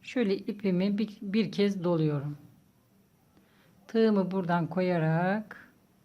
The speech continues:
ilmek atacağım. Zincir çekeceğim bir.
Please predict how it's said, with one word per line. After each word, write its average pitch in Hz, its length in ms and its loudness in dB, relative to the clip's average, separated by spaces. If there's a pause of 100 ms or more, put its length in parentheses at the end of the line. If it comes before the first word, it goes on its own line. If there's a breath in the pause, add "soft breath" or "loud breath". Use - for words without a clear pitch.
(1200 soft breath)
ilmek 196 440 2
atacağım. 160 500 -4 (500)
Zincir 190 380 2
çekeceğim 160 600 -2
bir. 202 340 -4